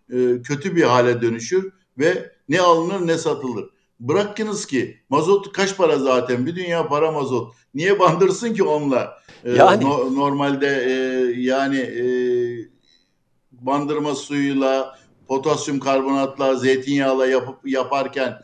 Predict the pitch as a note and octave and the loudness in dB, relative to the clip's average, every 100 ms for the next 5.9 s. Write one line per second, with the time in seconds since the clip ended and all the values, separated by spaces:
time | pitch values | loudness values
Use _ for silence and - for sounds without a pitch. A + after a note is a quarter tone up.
0 | _ _ C3+ C3 B2+ D3 D3 D3 B2+ C3+ | _ _ -10 -6 0 2 2 0 -4 -2
1 | C3+ B2+ A#2 C#3 C#3 C3 C3+ B2+ C#3 C#3+ | 0 -2 -2 -2 -2 -2 -4 -2 -6 -6
2 | D3 C3 C3+ B2 A#2+ _ _ _ - C#3 | -10 -6 -4 -4 -8 _ _ _ -2 0
3 | D#3+ D3+ - C#3 D#3 C#3 C#3+ C3+ C#3 C3 | 2 -2 -6 -8 -4 -2 -2 0 -2 -2
4 | - D3+ D3+ D3+ - C3 A#2 C3 C3 D3 | -6 -6 -6 -6 -6 -6 -4 -2 0 0
5 | D3 C#3 C#3+ D3 C#3+ - G#2+ F#2 | -2 -4 -2 -2 -2 -4 -8 -8